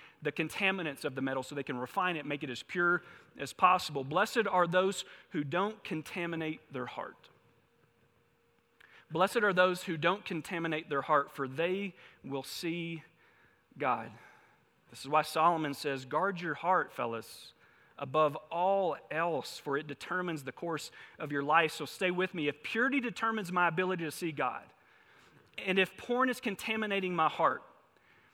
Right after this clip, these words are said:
and if what I'm filling my heart with determines the course of my life, wouldn't it be asinine to not take this battle seriously?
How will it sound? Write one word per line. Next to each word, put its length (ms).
and 160
if 100
what 220
I'm 360
filling 460
my 160
heart 340
with 200
determines 480
the 80
course 440
of 180
my 160
life, 440
wouldn't 240
it 80
be 260
asinine 680
to 120
not 280
take 220
this 180
battle 320
seriously? 580